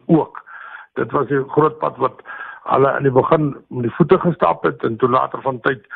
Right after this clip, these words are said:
met die ontdekking van die goud in Kimberley het, eh, die vergete groot pad begin wiele opkry en hy's uitgetrap as 'n tweespoorpad en daarna het hulle ander paaie gebou, maar dis die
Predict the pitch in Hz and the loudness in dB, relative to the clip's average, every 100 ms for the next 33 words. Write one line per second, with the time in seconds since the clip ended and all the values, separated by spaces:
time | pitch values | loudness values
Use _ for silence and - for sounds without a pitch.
0 | - - - 120 123 127 123 131 131 131 | -14 -10 -4 2 2 2 0 -2 -2 -8
1 | 113 127 113 110 110 101 _ - - _ | -4 -2 -2 -2 -4 -4 _ -20 -20 _
2 | _ - - 151 - - - 127 113 107 | _ -2 2 2 0 -12 -6 -2 0 0
3 | 101 160 165 170 170 180 170 - - _ | 2 4 4 2 2 0 0 -6 -20 _
4 | 123 117 123 120 117 113 - - _ _ | -4 0 0 0 -2 -6 -14 -20 _ _
5 | 127 123 127 107 143 - 139 - 113 135 | -14 -6 -6 -4 -6 -4 -6 -6 -4 -4
6 | - 127 117 117 120 110 143 175 170 - | -2 -8 -6 -8 -6 -2 0 0 -2 -6
7 | - 156 147 139 127 117 139 - 135 139 | -4 -4 -4 -6 -6 -4 -6 -4 -4 -2
8 | 127 - 110 113 139 147 - 139 123 - | -2 -4 -8 -4 -2 -2 -2 -4 -4 -4
9 | 135 - 120 107 - - - - - 120 | -6 -4 -10 -10 -14 -16 -16 -18 -2 -2
10 | 120 123 123 117 113 117 107 - - - | 0 2 2 0 0 0 0 -8 -14 0
11 | 151 175 - 165 156 135 127 135 127 117 | 4 4 4 2 2 0 0 0 2 -2
12 | 110 123 - | 2 0 2